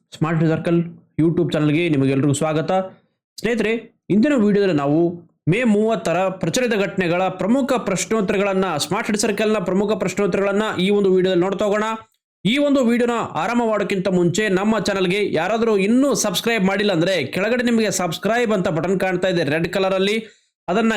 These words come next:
ಕ್ಲಿಕ್ ಮಾಡಿ. ಅದನ್ನ ಕ್ಲಿಕ್ ಮಾಡಿದ ತಕ್ಷಣ ನಿಮಗೆ ಪಕ್ಕದಲ್ಲಿ ಬೆಲ್ ಐಕಾನ್ ಕೂಡ ಬರುತ್ತೆ, ಅದನ್ನು ಕೂಡ ಪ್ರೆಸ್ ಮಾಡಿ.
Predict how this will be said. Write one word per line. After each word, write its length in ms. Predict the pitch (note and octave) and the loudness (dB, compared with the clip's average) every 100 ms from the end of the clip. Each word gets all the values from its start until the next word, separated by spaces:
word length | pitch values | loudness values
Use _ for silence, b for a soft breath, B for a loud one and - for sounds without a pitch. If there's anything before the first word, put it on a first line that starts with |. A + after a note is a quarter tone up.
| G3 | -2
ಕ್ಲಿಕ್ 240 | A#3 C#4 | -4 0
ಮಾಡಿ. 200 | C4 C4+ | 0 2
ಅದನ್ನ 240 | C4+ B3+ A3+ | 0 0 -2
ಕ್ಲಿಕ್ 300 | - G#3+ A3 | -2 -6 -2
ಮಾಡಿದ 200 | A3 G#3 | -2 0
ತಕ್ಷಣ 340 | G#3+ F#3+ - A#3+ | -2 -2 -2 0
ನಿಮಗೆ 300 | G#3 F#3+ G#3+ | 2 0 -2
ಪಕ್ಕದಲ್ಲಿ 520 | F#3+ E3+ G#3 G3+ F#3 | -4 -2 0 0 0
ಬೆಲ್ 380 | C#3 D3 A#3 A#3 | 0 0 0 0
ಐಕಾನ್ 340 | F#3 F#3 G3+ F#3 | 0 0 0 0
ಕೂಡ 140 | G3+ | 0
ಬರುತ್ತೆ, 360 | E3 E3+ F#3 F#3+ | 0 -2 -2 -2
ಅದನ್ನು 380 | D#3+ E3 E3 | 0 2 0
ಕೂಡ 160 | D3 D3+ | 0 0
ಪ್ರೆಸ್ 440 | C#3+ - G#3 - | -2 -2 -2 0
ಮಾಡಿ. 360 | A3 G#3 A3 | -2 0 -2